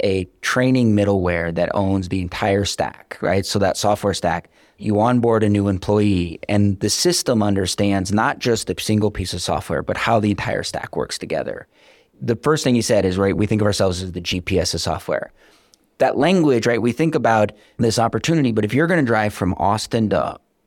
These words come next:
Dallas, you don't actually need to know the roads. What you need to do is know how to turn on Google Maps, turn left, turn right where it tells you to,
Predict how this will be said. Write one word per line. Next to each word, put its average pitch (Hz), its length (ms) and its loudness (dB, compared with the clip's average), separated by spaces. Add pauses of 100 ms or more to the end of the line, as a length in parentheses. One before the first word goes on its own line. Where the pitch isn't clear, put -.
Dallas, 95 640 -2 (240)
you 156 100 2
don't 196 160 2
actually 120 440 0
need 104 280 2
to 90 80 -6
know 101 580 2
the 90 120 0
roads. - 600 -4 (360)
What 113 160 -2
you 139 80 4
need 165 120 4
to 143 60 2
do 117 240 4
is 104 100 0
know 107 100 0
how 101 100 0
to 98 60 -2
turn 127 220 0
on 131 120 2
Google 120 240 2
Maps, 92 600 -2 (280)
turn 135 220 2
left, 117 280 2
turn 110 200 2
right 104 220 2
where 92 140 0
it 90 60 -6
tells 107 260 0
you 104 80 0
to, 90 320 -2